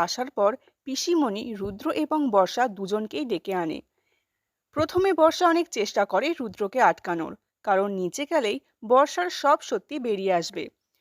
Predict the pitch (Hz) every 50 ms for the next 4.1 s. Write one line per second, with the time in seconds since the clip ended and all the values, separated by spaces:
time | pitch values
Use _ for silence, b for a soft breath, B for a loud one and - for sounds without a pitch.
0 | _ _ _ _ 202 202 196 190 190 - 240 214 208 208 196 190 214 277 285 -
1 | 339 330 262 269 - 220 233 202 - 226 214 220 180 170 - - - - b b
2 | b b b b - 233 247 269 240 - 339 359 330 330 349 285 226 - 196 220
3 | 269 b b b b b - 220 226 247 269 - 339 359 381 - 392 370 370 -
4 | 370